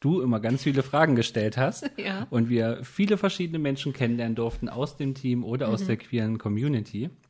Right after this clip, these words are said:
Speaker 1: Und wir aber kaum was über dich wissen oder zumindest die Zuhörenden kaum etwas über dich wissen. Außer vielleicht aus der Folge eins, dass du Pizza indisch magst.
Speaker 2: Da hast du sehr gut aufgepasst.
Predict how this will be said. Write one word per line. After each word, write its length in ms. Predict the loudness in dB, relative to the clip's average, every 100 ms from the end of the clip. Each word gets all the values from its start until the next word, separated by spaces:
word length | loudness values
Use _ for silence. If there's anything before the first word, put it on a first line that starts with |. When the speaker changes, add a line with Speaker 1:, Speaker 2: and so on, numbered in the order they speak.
| _ _ _ _ -20 -8
Speaker 1:
Und 460 | -2 0 -2 -6 -12 -12
wir 280 | -6 -6 -6
aber 180 | -8
kaum 220 | -6 -4 -4
was 100 | -6
über 140 | -8
dich 240 | -10 -12
wissen 240 | -12 -12 -10
oder 240 | -6 -6
zumindest 600 | -4 -2 -2 -2 -6 -6
die 140 | -6 -6
Zuhörenden 760 | 0 2 2 2 0 -2 -4 -8 -14 -20 -4
kaum 240 | -2 -2
etwas 300 | -4 -8 -8
über 200 | -6 -8
dich 240 | -8 -8
wissen. 300 | -10 -10 -10 -12 -20 -20 -20 -8
Außer 300 | -4 -2 -2
vielleicht 380 | -4 -4 -4 -6
aus 160 | -10
der 140 | -10 -8
Folge 260 | -6 -6
eins, 320 | -6 -4 -4
dass 180 | -4 -4
du 100 | -2
Pizza 340 | -2 -2 -2 2
indisch 340 | 4 2 0
magst. 340 | -4 -6 -10 -20 -20 -20 -20 -20 -20 -20 _ -10
Speaker 2:
Da 140 | -4
hast 180 | -4 -4
du 40 |
sehr 200 | -2 0
gut 120 | 0 0
aufgepasst. 600 | -2 -4 -4 -4 -6